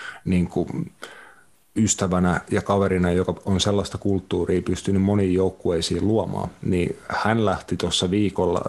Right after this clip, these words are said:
sen Tottenham-voiton jälkeen mukaan tuohon Unitedin haippiin, ja mitä tuli niinku otsi-,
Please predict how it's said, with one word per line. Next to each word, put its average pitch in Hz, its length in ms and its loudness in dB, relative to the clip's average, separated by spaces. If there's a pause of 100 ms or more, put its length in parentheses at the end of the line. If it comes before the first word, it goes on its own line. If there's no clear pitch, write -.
sen 87 500 2 (640)
Tottenham-voiton 90 880 2
jälkeen 92 600 0
mukaan 107 500 0
tuohon 87 220 0 (180)
Unitedin 92 360 0
haippiin, 95 560 0
ja - 140 0
mitä 101 280 -2
tuli 98 260 0
niinku 92 320 0
otsi-, - 280 -2